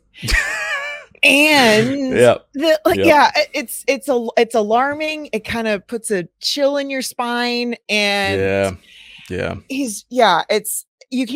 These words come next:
Speaker 2: you also hear the rambling, and then I think his post, uh,
Speaker 1: Mm.
Speaker 2: the ordeal in Russia, where, like, where, like, had to put him in a coma to, so he could kick benzos or something. Whole mess with his daughter or whatever.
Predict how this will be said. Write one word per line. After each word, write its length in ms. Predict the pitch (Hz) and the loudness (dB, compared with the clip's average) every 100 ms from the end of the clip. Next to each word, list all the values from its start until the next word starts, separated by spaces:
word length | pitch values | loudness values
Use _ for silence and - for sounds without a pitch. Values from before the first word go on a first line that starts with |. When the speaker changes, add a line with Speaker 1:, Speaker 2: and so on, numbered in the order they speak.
| - | -6
Speaker 2:
you 160 | 247 | -2
also 180 | 311 330 | 0 0
hear 40 | 339 | -4
the 100 | 254 | -4
rambling, 680 | 226 262 262 247 254 247 233 | 0 0 0 -2 -2 -2 -4
and 180 | 214 220 | -4 -4
then 100 | 220 | -4
I 80 | 214 | -4
think 200 | 226 208 | -8 -8
his 320 | 220 220 - - | -8 -8 -10 -6
post, 460 | 269 277 - - - - | -2 -2 -4 -12 -10 -2
uh, 360 | 214 208 185 | 0 2 0
Speaker 1:
Mm. 100 | 180 | -4
Speaker 2:
the 340 | 202 202 196 180 | -8 -4 -4 -4
ordeal 800 | 196 190 185 208 208 202 190 185 | -4 -4 -2 0 2 2 0 -2
in 180 | - 185 | -4 -6
Russia, 600 | 175 170 185 - 170 160 | -2 0 0 0 0 0
where, 180 | 165 - - | -2 -6 -4
like, 220 | 170 151 _ _ - 165 - _ _ _ _ _ _ _ | -4 -6 _ _ -20 -20 -20 _ _ _ _ _ _ _
where, 160 | 185 190 | -2 0
like, 160 | 175 | 0
had 220 | 175 180 170 | -2 -4 -2
to 200 | 156 - _ | -2 -4 _
put 160 | 185 180 | -8 -6
him 120 | 175 | -6
in 60 | |
a 60 | 151 | -8
coma 500 | - 165 165 160 143 | -10 -10 -8 -6 -6
to, 60 | 131 _ _ - _ _ _ - | -10 _ _ -20 _ _ _ -16
so 160 | - | -10
he 60 | 170 | -8
could 140 | 160 | -10
kick 220 | - 170 - | -10 -10 -8
benzos 480 | 151 156 147 139 | -10 -8 -10 -10
or 60 | 151 | -12
something. 560 | - 151 - 139 131 139 - - - - | -12 -12 -10 -8 -8 -14 -20 -20 -20 -2
Whole 180 | 247 247 | 2 2
mess 400 | 180 160 160 202 | 4 2 0 -4
with 100 | 170 | -6
his 220 | 160 139 | -6 -6
daughter 300 | 165 151 151 | -4 -4 -4
or 60 | 139 | -6
whatever. 640 | 143 135 127 113 120 151 | -8 -8 -10 -12 -12 -16